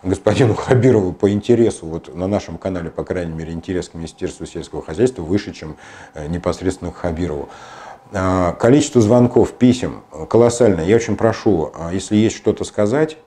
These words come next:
а, конечно, звоните, телефон мы показываем, но если есть длинные истории, очень трудно их воспринимать на слух,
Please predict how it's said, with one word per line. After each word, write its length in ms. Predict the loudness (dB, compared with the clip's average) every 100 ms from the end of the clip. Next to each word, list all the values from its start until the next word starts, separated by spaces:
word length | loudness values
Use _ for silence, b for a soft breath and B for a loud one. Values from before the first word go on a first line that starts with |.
| -16
а, 260 | -14 -10 -2
конечно, 360 | -2 -2 -6
звоните, 440 | -6 -4 -4 -6 -6
телефон 340 | -8 -6 -6
мы 100 | -6
показываем, 600 | -6 -2 0 0 0 -2
но 60 | 0
если 320 | 2 0 -2
есть 240 | -2 -2
длинные 380 | -2 -2 -2 -6
истории, 480 | -4 0 2 2 -4 B B B B B
очень 200 | -8 -2
трудно 280 | 2 2 2
их 100 | -4
воспринимать 560 | -8 -2 0 0 -2
на 80 | -6
слух, 400 | -6 0 0 -2